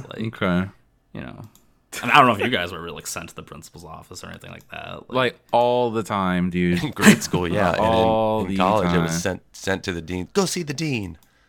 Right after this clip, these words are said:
Speaker 3: I just have to
Speaker 1: "Go
Speaker 3: pick up
Speaker 1: see
Speaker 3: my
Speaker 1: the
Speaker 3: books
Speaker 1: dean."
Speaker 3: and walk out of class shamefully.
Speaker 1: <laughs> Dude, I don't
Speaker 3: Um,
Speaker 1: e-, I don't think anyone even, like, knows who their respective dean is these <laughs> days.
Speaker 3: Dean Halsey,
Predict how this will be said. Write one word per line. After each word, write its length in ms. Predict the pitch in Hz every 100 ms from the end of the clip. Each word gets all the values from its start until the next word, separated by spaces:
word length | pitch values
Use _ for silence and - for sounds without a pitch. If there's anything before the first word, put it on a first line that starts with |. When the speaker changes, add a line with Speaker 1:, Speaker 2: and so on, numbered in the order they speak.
| _ -
Speaker 3:
I 80 |
just 160 | 85 -
have 140 | 87
to 80 | -
Speaker 1:
"Go 60 | 92
Speaker 3:
pick 120 | 95
up 80 | 82
Speaker 1:
see 60 |
Speaker 3:
my 80 | 85
Speaker 1:
the 60 | 80
Speaker 3:
books 280 | 85 87 -
Speaker 1:
dean." 260 | 85 76 - - -
Speaker 3:
and 100 | 165
walk 240 | 87 82
out 120 | 87 85
of 60 |
class 280 | - 85 85
shamefully. 560 | - 82 80 85 85 90
Speaker 1:
<laughs> 60 | _ _ _ _ _ _ -
Dude, 60 | 110
I 200 | 104 135
don't 40 |
Speaker 3:
Um, 80 | 233
Speaker 1:
e-, 80 | 120
I 80 |
don't 100 | 147
think 180 | 220 254
anyone 340 | 117 117 117 107
even, 260 | 98 101
like, 280 | 101 87 -
knows 560 | 101 98 95 95 110 -
who 360 | 113 110 110 -
their 360 | 104 101 98 101
respective 640 | 101 - 90 95 104 92
dean 420 | 92 82 87 90 -
is 500 | 80 76 76 - - -
these 300 | - - -
<laughs> 320 | - - -
days. 340 | 156 - - - - _ _ -
Speaker 3:
Dean 220 | 98 120
Halsey, 500 | 110 123 151 90 71